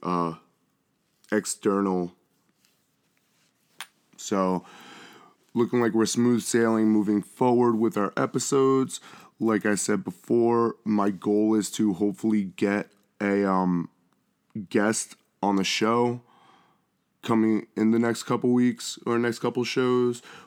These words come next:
We'll have to play it out to see how everyone, how everyone's schedules are. Um, I know my schedule is very, very unique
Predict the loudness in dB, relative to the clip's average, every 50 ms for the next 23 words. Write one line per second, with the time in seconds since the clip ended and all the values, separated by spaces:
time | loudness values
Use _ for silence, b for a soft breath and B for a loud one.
0 | B B -2 0 0 0 0 -4 -8 -6 -2 0 2 2 2 2 2 2 2 0
1 | 0 -2 -4 -4 -4 -2 0 0 2 2 2 0 -2 -4 -2 -2 0 0 0 0
2 | 0 0 -2 -2 -4 -4 -2 0 0 0 0 0 0 0 0 -2 -4 -8 _ _
3 | _ _ _ _ _ _ _ _ _ _ _ -6 -2 -2 -2 0 0 -2 0 0
4 | 0 0 0 0 0 0 0 0 0 0 0 -2 -4 -6 -6 -4 -4 -2 -2 0
5 | 0 2 2 2 0 0 -4 -8 -12 _ -4 0 0 2 2 2 0 -2 -6 B
6 | B B B B B B B B B B B B -2 0 0 0 0 -2 -2 -6
7 | -10 _ _ _ _ _ _ _ _ _ _ _ _ _ _ _ _ _ _ _
8 | _ _ _ _ 0 2 2 4 4 2 2 2 2 2 2 0 -2 -2 -2 -2
9 | -2 0 0 0 2 2 2 2 0 0 -2 -2 -2 0 0 0 -2 -6 -10 -16
10 | -16 -8 -4 -2 0 0 2 2 2 0 -2 -4 -6 _ _ _ _ _ _ _
11 | _ _ _ _ _ _ _ _ _ _ _ -4 -2 0 2 2 2 2 0 0
12 | 0 0 0 2 0 0 -2 -4 -8